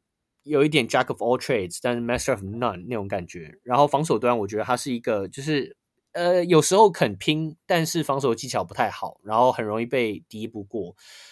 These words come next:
就我觉得他们的到来是好事，对于小牛来讲，但是我觉得他们带球队实质上就是能更上一层楼的这个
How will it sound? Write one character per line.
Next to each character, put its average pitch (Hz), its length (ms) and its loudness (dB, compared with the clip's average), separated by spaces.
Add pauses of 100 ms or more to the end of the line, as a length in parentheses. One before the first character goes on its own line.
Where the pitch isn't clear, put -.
就 - 120 4
我 170 120 6
觉 139 160 6
得 139 80 4
他 165 160 2
们 170 100 0
的 135 80 4
到 156 180 4
来 101 140 4
是 - 80 -6
好 92 240 -2
事， 98 400 -8
对 - 160 4
于 117 60 4
小 113 120 -4
牛 98 140 -6
来 95 80 -6
讲， 98 240 -8 (220)
但 151 140 0
是 139 300 -2 (360)
我 117 120 -2
觉 117 140 -2
得 123 120 2
他 131 120 2
们 120 120 -2
带 117 220 0
球 113 160 -4
队 117 240 0
实 117 240 -10
质 101 180 -12
上 101 340 -2 (100)
就 127 120 -8
是 117 260 -4
能 107 200 -8
更 160 160 2
上 131 180 -2
一 127 60 -6
层 95 200 -8
楼 92 140 -10
的 95 140 -8
这 107 140 -8
个 90 480 -6